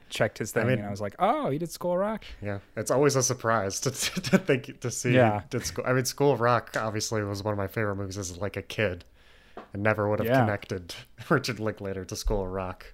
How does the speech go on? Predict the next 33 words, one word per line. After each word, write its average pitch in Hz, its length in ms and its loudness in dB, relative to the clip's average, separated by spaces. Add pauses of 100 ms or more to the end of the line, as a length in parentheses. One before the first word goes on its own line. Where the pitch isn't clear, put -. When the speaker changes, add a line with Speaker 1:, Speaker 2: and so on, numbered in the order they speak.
(120)
Speaker 2:
if - 120 -12
I 101 60 -2
had 85 120 -10
to 95 60 -8
guess. - 400 -10
Speaker 1:
No. 113 420 -2 (1300)
Speaker 2:
Uh, 98 200 -4
but 107 140 0
yeah. 117 160 2 (220)
Speaker 1:
You'd 131 100 -6
think 240 200 2
Jack 190 300 4
Black 156 300 4
would 120 120 0
be 123 180 2
in 117 80 2
more 123 200 8
of 117 60 4
his 113 140 0
movies 135 420 4
then. 82 220 -10
Speaker 2:
He's 120 180 -2
in 160 180 2
Bernie. 110 460 2 (840)
Um, 95 420 -4 (200)
that's 113 200 -2
the 113 80 0
Speaker 1:
Hmm. 110 60 2
Speaker 2:
only 107 200 0
other 101 400 0
movie 98 320 -4
he's 92 140 -8
in 90 200 -8